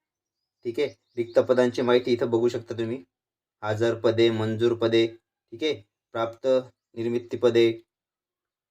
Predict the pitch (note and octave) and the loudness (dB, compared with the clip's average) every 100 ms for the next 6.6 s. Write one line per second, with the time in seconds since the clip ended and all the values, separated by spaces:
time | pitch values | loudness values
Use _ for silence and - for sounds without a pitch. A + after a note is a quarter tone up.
0 | _ _ _ - A2+ A2+ - _ _ - | _ _ _ -6 -4 -4 -10 _ _ -8
1 | G#2+ G#2+ A#2+ C3 A#2 A2+ A#2+ A#2+ A#2 B2 | -2 -2 -2 2 2 4 4 4 4 0
2 | A#2+ A#2 B2 A#2+ A2+ A2 A2+ A#2 A#2+ A#2+ | 0 2 2 0 2 4 4 2 2 0
3 | C3 - _ - G#2+ A#2 B2 B2 G#2+ G#2+ | 0 -6 _ -12 -6 -2 -2 -2 -6 -6
4 | G#2+ A2 A#2+ A#2 A#2 B2+ A#2 A2 G#2+ G#2+ | -6 -6 0 0 0 -2 -2 0 2 2
5 | G#2+ A#2 C#3 A#2 - - A2 A2 A2 G2+ | 0 -6 -4 -6 -4 -2 0 2 2 0
6 | F#2+ _ _ _ C3 F3 | -6 _ _ _ -2 0